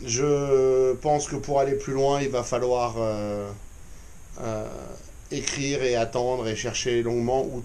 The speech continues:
ne jamais trouver, parce que, euh, quand je tape les noms, euh, des bourgeois de la région, euh, dans, dans Google, euh, on trouve rien.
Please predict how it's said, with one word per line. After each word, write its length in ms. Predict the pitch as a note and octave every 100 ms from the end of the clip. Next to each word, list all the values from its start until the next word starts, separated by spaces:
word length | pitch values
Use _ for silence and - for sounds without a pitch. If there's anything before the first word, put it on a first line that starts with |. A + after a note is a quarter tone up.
| -
ne 160 | B2
jamais 240 | G#2 G#2+ G2+
trouver, 340 | - A#2+ C#3+
parce 300 | - A2 G#2+
que, 180 | - B2
euh, 500 | A#2+ A#2+ A2 G#2+ G#2
quand 140 | - A2+
je 100 | -
tape 200 | C3 A#2+
les 120 | A#2+
noms, 380 | B2 C3 B2+ A2+
euh, 240 | A2 A2
des 180 | G#2 A2
bourgeois 380 | G#2 A2 G#2+ A#2
de 60 | A2
la 140 | G#2+
région, 500 | A2+ A2 A#2+ A#2+ A#2+
euh, 260 | A2 G2+ G2+
dans, 460 | G2+ G2 G2 G2+ G#2 G#2 G#2+ - - - - - - - -
dans 140 | C3 C3
Google, 300 | A2+ A#2+ C3
euh, 360 | C#3 C3 A#2
on 120 | A2
trouve 260 | A2+ - F#2+
rien. 180 | F2